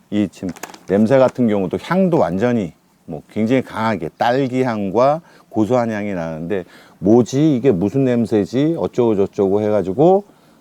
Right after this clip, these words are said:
이렇게 왔는데 있으면 "어, 이것 봐라." 해가지고 이렇게, 이렇게, 이렇게 오다가 이렇게 잔뜩 모이는 걸 내 바운더리 안에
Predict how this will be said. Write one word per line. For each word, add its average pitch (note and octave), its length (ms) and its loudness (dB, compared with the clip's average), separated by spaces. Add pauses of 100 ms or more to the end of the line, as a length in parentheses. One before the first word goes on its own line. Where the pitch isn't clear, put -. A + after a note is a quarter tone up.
이렇게 A#2 200 0
왔는데 G#2+ 580 2
있으면 B2 400 -4 (280)
"어, G3 180 2 (220)
이것 D#3+ 260 0
봐라." F3+ 360 2
해가지고 D#3+ 500 -2
이렇게, C#3 300 -2
이렇게, C#3 240 -6
이렇게 C3+ 280 -2 (400)
오다가 B2+ 440 2
이렇게 A2 260 -2
잔뜩 A2+ 360 -4
모이는 G2+ 360 0
걸 F#2 200 -4 (440)
내 A2 400 4
바운더리 G#2+ 640 0
안에 E2 380 -4